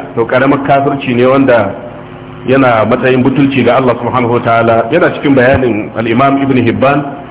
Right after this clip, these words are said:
a littafinsa Sahihu Ibn Hibban. Akwai babi da ya rubuta, "Al-mira'u fil Qur'ani kufrun." Sai Ibn Hibban ya ce, "Idza mara al-mar'u fil Qur'an, addahu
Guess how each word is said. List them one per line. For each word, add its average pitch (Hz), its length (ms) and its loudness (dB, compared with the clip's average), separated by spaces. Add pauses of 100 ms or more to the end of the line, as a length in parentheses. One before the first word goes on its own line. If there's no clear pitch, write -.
(420)
a 110 80 0
littafinsa 120 920 0
Sahihu 117 480 2
Ibn 131 160 2
Hibban. 104 480 0
Akwai 135 280 2
babi 127 280 2
da 110 80 0
ya 117 120 4
rubuta, 117 360 2 (320)
"Al-mira'u 123 680 2
fil 139 200 0
Qur'ani 131 600 2
kufrun." 107 560 -2 (500)
Sai 131 100 4
Ibn 143 160 2
Hibban 127 320 2
ya 123 160 2
ce, 104 320 -4
"Idza 139 320 2
mara 123 400 2
al-mar'u 135 480 0
fil 135 240 0
Qur'an, 151 540 2 (260)
addahu 139 640 0